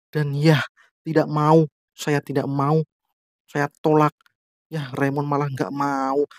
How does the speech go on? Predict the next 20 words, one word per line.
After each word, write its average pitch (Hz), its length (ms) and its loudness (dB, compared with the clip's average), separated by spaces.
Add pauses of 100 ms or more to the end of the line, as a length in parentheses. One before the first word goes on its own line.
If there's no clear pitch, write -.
(140)
Soalnya 110 560 -4
Christine 120 440 -4
datang 107 240 -4
ke 107 80 -10
sini 107 400 -4
untuk 110 360 -6
mengecek 107 600 -4
teknik 107 360 -6
medis 104 400 -4
itu 113 320 -2 (400)
bagus 110 400 -4
atau 113 240 -2
tidak, 104 400 -4 (320)
dan 104 160 -6
itu 104 240 -6
bisa 110 240 -4
menyakiti 107 560 -4
orang 113 320 -6
atau 101 160 -12
tidak. 110 320 0